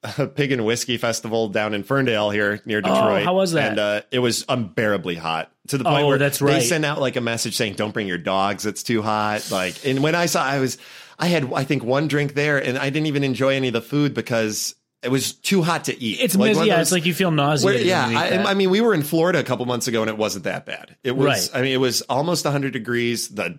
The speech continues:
Speaker 1: humidity was in the ninety percent. It was muggy
Speaker 2: Yeah.
Speaker 1: and awful.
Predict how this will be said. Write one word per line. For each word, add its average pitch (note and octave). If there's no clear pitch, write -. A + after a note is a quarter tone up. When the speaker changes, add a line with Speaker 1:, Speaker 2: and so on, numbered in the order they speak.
Speaker 1:
humidity C#3
was A#2
in A#2
the A#2+
ninety G#2+
percent. A2+
It B2
was A#2
muggy A2+
Speaker 2:
Yeah. A#2
Speaker 1:
and A2
awful. F#2+